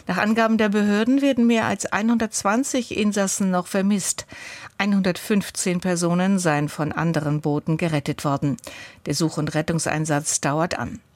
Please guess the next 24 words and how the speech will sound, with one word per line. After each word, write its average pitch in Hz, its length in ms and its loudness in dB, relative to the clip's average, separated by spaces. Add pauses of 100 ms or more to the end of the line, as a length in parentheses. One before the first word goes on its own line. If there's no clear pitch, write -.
(120)
Als 143 340 -2
mögliche 160 420 -2
Unfallursache 175 840 2 (420)
wurde 196 240 2
schlechtes 185 420 -2
Wetter 220 240 2
genannt. - 540 -8 (120)
Das - 140 -2
Schiff 233 340 -2
war 180 220 2
zwischen 175 380 -6
den 160 120 -2
Inseln 180 320 -2
Java 175 400 0
und 156 140 -2
Borneo 156 560 0
verunglückt. 160 720 0 (320)
Fähren 180 580 2
sind 175 320 0
ein 170 240 0
wichtiges 175 440 -4
Transportmittel 180 1000 -2
in 156 240 -2
Indonesien. 160 800 0